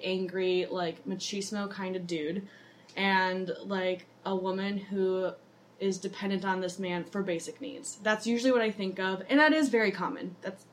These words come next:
very common that that is the scenario. I think, though, that it becomes even more nuanced when it's,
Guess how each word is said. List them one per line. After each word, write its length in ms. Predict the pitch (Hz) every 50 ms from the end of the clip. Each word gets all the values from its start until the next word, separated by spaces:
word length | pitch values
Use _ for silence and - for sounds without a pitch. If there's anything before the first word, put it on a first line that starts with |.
| - -
very 280 | 208 190 226 220 214 202
common 300 | 196 175 202 190 190 185
that 160 | 185 180 180
that 320 | 190 180 185 180 - -
is 160 | - 190 175 170
the 140 | - 170
scenario. 560 | 170 - - 156 127 - 98 107 104 123 127 - - - - - - - - - - - -
I 160 | 196 208 208
think, 320 | 196 214 220 214 214 196
though, 180 | - 220 208 208
that 140 | 202 202 196
it 180 | 180 - -
becomes 420 | - 214 208 - - 214 202 196 196
even 200 | - 220 208 202
more 200 | 202 190 185 180
nuanced 720 | 180 185 202 220 240 226 208 196 185 180 185 180 - - -
when 460 | 202 196 185 185 185 185 185 185 180 - - - - - - - - - - - - - - - -
it's, 560 | - 196 196 190 185 - - - - - -